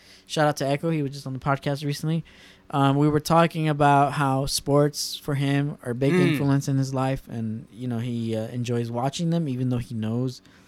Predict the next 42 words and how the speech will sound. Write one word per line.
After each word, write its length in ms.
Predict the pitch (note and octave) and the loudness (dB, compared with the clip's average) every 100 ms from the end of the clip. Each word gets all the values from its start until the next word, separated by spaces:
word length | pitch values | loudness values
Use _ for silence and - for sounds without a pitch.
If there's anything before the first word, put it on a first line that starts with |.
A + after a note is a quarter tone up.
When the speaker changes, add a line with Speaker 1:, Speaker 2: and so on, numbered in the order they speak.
| _ _ - _ - | _ _ -20 _ -12
Speaker 1:
that 180 | A2+ A#2+ | -10 -2
they're 440 | B2+ A#2 A2+ - _ _ | -2 0 -4 -8 _ _
sort 300 | - E3 C#3 | -4 0 2
of 160 | A#2 A2 | 0 0
Roman 400 | A2+ B2+ C3+ C3+ | 2 4 4 4
in 100 | C3+ | 4
a 80 | C#3 | 4
way. 380 | C#3+ C#3+ D3 C#3+ - - - - | 4 4 2 -2 -12 -20 -20 -4
But, 260 | C#3 C3+ B2+ | 0 2 2
um, 500 | B2+ B2 A#2+ A#2+ A#2+ - _ _ _ _ - - | 2 2 0 -2 -8 -18 _ _ _ _ -18 -18
he's 640 | - C#3+ B2 - - - - _ _ _ _ | -2 0 0 -2 -6 -8 -14 _ _ _ _
accepts 560 | - C3+ - D#3+ D3+ - | -2 0 4 6 6 4
that 140 | C3+ B2 | -2 -2
it's 120 | A#2+ | -6
a 40 | |
part 320 | A2 - C3+ | -6 -2 0
of 100 | C3 | 0
his 160 | B2+ B2 | -4 -8
culture 340 | - C3+ - C3 | -6 -6 -6 -4
and 80 | |
his 160 | A#2+ A#2 | -4 -4
life, 340 | A#2+ B2 A#2 | -4 -2 -4
and 160 | A#2 A2+ | -6 -6
that, 180 | A2 G2+ | -8 -8
you 120 | A#2+ | -8
know, 240 | A2+ G#2+ - | -8 -10 -8
all 140 | B2 | -4
Speaker 2:
I 40 | A#2 | -2
Speaker 1:
these 140 | A#2 | -2
Speaker 2:
see. 60 | A#2 | -4
Speaker 1:
things. 200 | A2 A#2 | -8 -10
Yeah. 80 | A#2+ - - - | -14 -18 -18 -4
For 120 | E3 | 0
me, 340 | F#3 F#3 D#3+ _ _ _ - | 2 2 -2 _ _ _ -2
animation 680 | D#3+ C#3+ D3 D3 C#3+ C#3 | 2 4 4 4 2 0
and, 280 | C3 A#2+ B2 | 0 -2 -4
uh, 360 | B2 A2+ G#2+ G#2 | -4 -4 -6 -8
Marvel, 460 | G#2+ B2 B2+ A#2+ A#2 | -4 0 0 0 0
D 160 | B2 A#2 | 0 -2
C 160 | - | -2
universes 720 | B2 B2 A#2+ A#2+ A#2 B2+ A2+ | -2 0 0 -2 -6 -6 -6
are 140 | A#2+ | -6